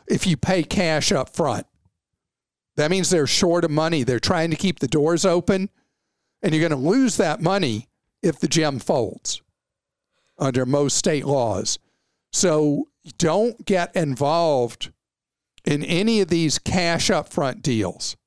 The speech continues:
And gyms now vary so much in quality. Marketeers talk about the buckets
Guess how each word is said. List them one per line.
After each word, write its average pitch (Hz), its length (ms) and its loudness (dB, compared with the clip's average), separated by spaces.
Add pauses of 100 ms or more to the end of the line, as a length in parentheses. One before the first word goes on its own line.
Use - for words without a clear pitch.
(800)
And 156 200 0
gyms 254 460 0
now 151 460 0 (580)
vary 180 500 2
so 220 240 2
much 220 260 0
in 147 120 -2
quality. 156 640 0 (440)
Marketeers 185 800 2
talk 147 320 0
about 139 360 -2
the 127 100 -2
buckets - 800 -2